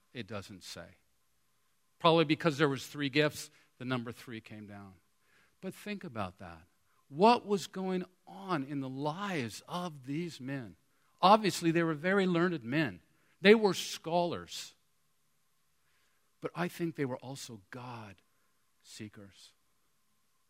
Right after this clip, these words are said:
We know that the Jewish diaspora had been out in Babylon and had been out into Persia, that the the Old Testament scriptures had probably made their way there.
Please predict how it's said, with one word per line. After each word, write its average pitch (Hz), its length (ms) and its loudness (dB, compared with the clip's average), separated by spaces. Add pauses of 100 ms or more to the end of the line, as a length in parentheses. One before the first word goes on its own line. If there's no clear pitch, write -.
(2250)
We 165 120 6
know 185 240 10
that 160 240 6
the 156 200 6
Jewish 180 480 2
diaspora 170 680 0 (260)
had 156 240 6
been 165 220 4
out 165 340 8
in 139 280 -2 (400)
Babylon 160 600 10
and 135 140 -6
had 135 160 -4
been 147 180 -2
out 160 280 6
into 135 240 -6
Persia, 165 560 2 (260)
that 160 240 8
the 143 200 6 (340)
the 143 300 6
Old 196 240 8
Testament 180 420 -4
scriptures 180 600 -6
had 160 200 -8
probably 180 320 -2
made 165 360 8
their 165 180 2
way 165 260 4
there. 160 440 2